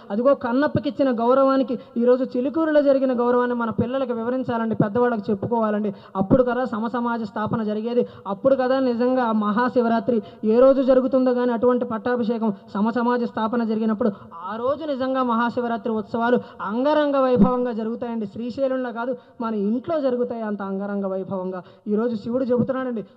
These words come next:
ముక్తి నాలుగు రకాలుగా ఉంటుందట. సారూప్యం, సామీప్యం, సాలోక్యం, సాయుజ్యం అని. సారూప్యం తవ సౌ-, తవ పూజనే శివ,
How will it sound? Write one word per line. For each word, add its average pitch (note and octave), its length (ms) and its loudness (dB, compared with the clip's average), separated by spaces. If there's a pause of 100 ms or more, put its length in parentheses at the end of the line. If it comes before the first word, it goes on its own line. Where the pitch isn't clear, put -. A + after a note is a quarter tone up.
ముక్తి G#3+ 340 -4
నాలుగు C4 320 0
రకాలుగా C4 460 -2
ఉంటుందట. A#3 520 -2
సారూప్యం, B3+ 600 0
సామీప్యం, B3 600 0
సాలోక్యం, B3 520 0
సాయుజ్యం A#3 520 -2
అని. G3 120 2 (280)
సారూప్యం C#4+ 560 0
తవ B3+ 200 0
సౌ-, B3+ 260 0
తవ A#3 260 -4
పూజనే B3+ 520 0
శివ, A3+ 300 -4